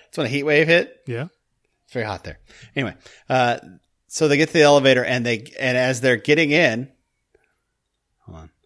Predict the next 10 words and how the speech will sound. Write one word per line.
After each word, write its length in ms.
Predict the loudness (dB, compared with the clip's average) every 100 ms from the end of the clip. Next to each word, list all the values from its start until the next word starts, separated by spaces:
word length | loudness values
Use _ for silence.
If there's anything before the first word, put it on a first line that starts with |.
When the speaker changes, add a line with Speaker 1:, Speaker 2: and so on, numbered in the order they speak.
| _ -20 _ _ _ _ _ _ -20 -18 -6
Speaker 1:
As 160 | -4
they 180 | 2 2
get 200 | 4 4
in, 300 | 4 4 0 -8 _ _ _ _ _ _ -12
Valerian 800 | -4 0 2 4 4 4 0 -4 _ _ _ _ _ _ _
and, 420 | -4 -2 -2 -4 -6
uh, 440 | -6 -4 -4 -6 -10 -6
and 160 | -4
his 260 | -2 -4 -6 -12
cohort 640 | -2 2 6 6 6 4 -6